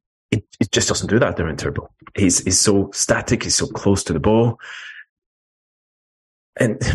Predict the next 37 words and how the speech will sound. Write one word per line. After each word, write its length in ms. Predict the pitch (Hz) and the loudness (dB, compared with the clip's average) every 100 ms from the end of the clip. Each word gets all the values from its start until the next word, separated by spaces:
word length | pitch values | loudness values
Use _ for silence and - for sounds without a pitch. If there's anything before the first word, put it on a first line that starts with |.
| - | 0
and 120 | 156 | 0
he 160 | 180 - | 2 2
does 200 | 185 214 | 2 4
it 80 | - | 2
occasionally. 460 | - 135 - 180 | 2 0 2 2
You 80 | 143 | 2
know, 80 | 113 | 2
we 60 | 104 | 2
talked 180 | 120 | 2
about 140 | - 95 | 2 0
the 60 | |
Greg 220 | 90 87 - | 2 0 2
Taylor 160 | 82 | 0
pass 200 | - 80 | 2 -2
to 100 | - | -2
Maeda 220 | 80 76 | 0 2
earlier 240 | 76 73 87 | 4 2 0
on. 160 | 131 - | -2 -4
He, 160 | 110 - - | -8 -8 -6
he, 160 | - - _ _ _ _ | -6 -6 _ _ _ _
that, 180 | 139 - | 0 2
that's 200 | - 156 | 0 0
a, 60 | 143 - | -2 -4
it's 160 | - 165 | -4 -2
not 100 | 143 | 0
that 80 | |
he 60 | 131 | 2
doesn't 320 | 123 107 117 - _ _ _ _ - | 2 -2 -6 -12 _ _ _ _ 0
do 160 | 101 | 2
it 100 | 92 - _ _ _ | 2 -2 _ _ _
at 160 | 87 - | -4 0
all. 400 | 127 139 87 - - | 2 2 0 -8 -18
He 100 | - | -2
does 160 | 170 - | 0 2
do 100 | 208 | 0
it, 100 | |
but 120 | - | 0